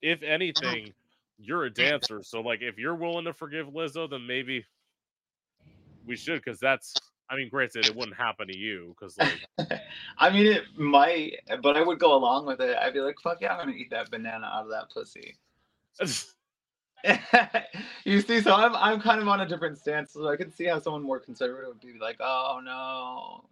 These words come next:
Speaker 2: don't eat a banana out of a vagina."
Speaker 1: <laughs>
Speaker 2: Meanwhile, I'm like, "Put some syrup on that shit, too. Let's go."
Speaker 1: See, that is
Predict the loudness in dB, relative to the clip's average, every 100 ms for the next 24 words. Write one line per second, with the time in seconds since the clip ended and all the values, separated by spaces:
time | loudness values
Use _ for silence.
0 | -6 -4 -2 -4 -8 -12 -6 -6 -6 -6
1 | -4 -4 -2 -4 -6 -10 -14 -12 -12 -10
2 | -12 -14 -16 -20 -20 _ _ _ _ _
3 | _ _ _ -10 -8 -8 -12 -20 _ _
4 | -2 2 6 6 8 6 8 6 6 0
5 | -20 -20 -10 2 4 4 0 6 6 6
6 | 2 2 0 -2 -4 -4 -6 0 2 4
7 | 2 0 2 6 8 8 4 0 -6 _
8 | _ _ _ _ _ _ _ _ _ _
9 | _ _ _ _ _ -12 -4 -4 2 2
10 | 2 0 0 -2 -6